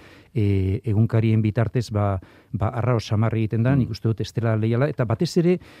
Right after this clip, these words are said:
Speaker 1: e, a, a, a, a, nolabait desleialtasun horiek formalak dira, baina deslei-, desleialtasunik, e, gogorrena, sakonena da, e, euren botu emaileekiko. Hau da, zu-, zure programan planteatu baduzu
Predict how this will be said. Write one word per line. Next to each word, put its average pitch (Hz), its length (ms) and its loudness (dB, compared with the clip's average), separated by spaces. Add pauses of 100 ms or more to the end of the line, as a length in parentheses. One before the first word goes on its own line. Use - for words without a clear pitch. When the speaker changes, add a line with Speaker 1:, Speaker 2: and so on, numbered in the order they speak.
(220)
Speaker 1:
e, - 200 -2
a, - 100 -4 (100)
a, 117 100 -2 (180)
a, 139 100 -2 (100)
a, 147 120 -8 (260)
nolabait 156 420 -2
desleialtasun 165 640 -4
horiek 170 240 0
formalak 131 540 0
dira, 135 240 -2
baina 107 220 -2
deslei-, 117 400 0
desleialtasunik, 147 920 -2
e, 113 320 0 (300)
gogorrena, 139 420 0
sakonena 143 640 0 (420)
da, 101 920 0
e, - 340 -12
euren 139 220 4
botu 110 260 2
emaileekiko. 104 560 0 (120)
Hau 95 120 -4
da, 117 120 -2
zu-, 113 160 -10
zure 117 240 -2
programan 131 500 0
planteatu 127 440 0
baduzu 131 400 0